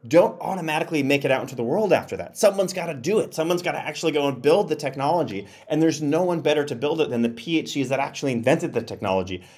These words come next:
And so part of the reason that we spend so much time talking to these P H Ds at these universities is to let them know that they should absolutely consider doing that. And if they wanna do that, there's people like us that will support them in every way we can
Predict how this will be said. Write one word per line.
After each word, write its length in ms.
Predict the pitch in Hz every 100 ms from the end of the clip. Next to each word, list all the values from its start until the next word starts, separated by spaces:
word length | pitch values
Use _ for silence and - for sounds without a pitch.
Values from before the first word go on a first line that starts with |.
| -
And 160 | 143 139
so 160 | 147
part 380 | 143 - 175 180
of 160 | 143 123
the 100 | 127
reason 380 | 113 147 190 147
that 100 | 120
we 100 | 127
spend 280 | - 127 117
so 100 | 123
much 200 | 113 -
time 300 | 147 156 120
talking 340 | 139 143 131
to 60 | 120
these 160 | 107
P 160 | - 117
H 120 | 107
Ds 220 | 156 165
at 140 | 117 -
these 120 | 113
universities 560 | 107 123 165 139 107 - - -
is 120 | - 143
to 100 | 143
let 240 | 139 165
them 160 | 156 127
know 240 | 143 165
that 280 | 120 110 -
they 280 | 123 113 151
should 180 | - 160
absolutely 640 | - 135 - 143 143 127
consider 440 | 117 117 117 190 185
doing 300 | 131 170 120
that. 260 | 92 101 - _ -
And 100 | 139
if 80 | 139
they 140 | 120
wanna 340 | 120 131 175
do 140 | 147 120
that, 400 | 110 101 - - _
there's 160 | 131 120
people 260 | 160 147
like 180 | 135 120
us 180 | 143 151
that 140 | 113
will 100 | 117
support 460 | 117 117 - 160 139
them 160 | 127
in 80 | 110
every 300 | - 139 139
way 180 | 127 123
we 120 | 110
can 460 | 113 156 151 117